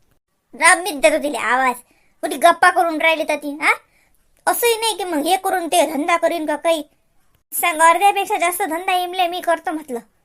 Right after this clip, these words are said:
हा? काहून नाही माय, लेकराला पाहतो. अन पाय, हा?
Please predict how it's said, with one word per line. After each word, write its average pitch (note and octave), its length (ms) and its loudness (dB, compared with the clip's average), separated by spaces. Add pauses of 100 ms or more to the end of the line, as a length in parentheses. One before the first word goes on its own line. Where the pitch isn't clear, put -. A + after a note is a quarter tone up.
(140)
हा? F#4+ 100 -2 (760)
काहून A#4+ 200 -2 (100)
नाही D#4+ 160 -2
माय, - 480 -8
लेकराला C#4+ 320 0
पाहतो. A3+ 360 -6 (540)
अन C4+ 120 -4
पाय, F4 100 2 (720)
हा? F#4 60 -4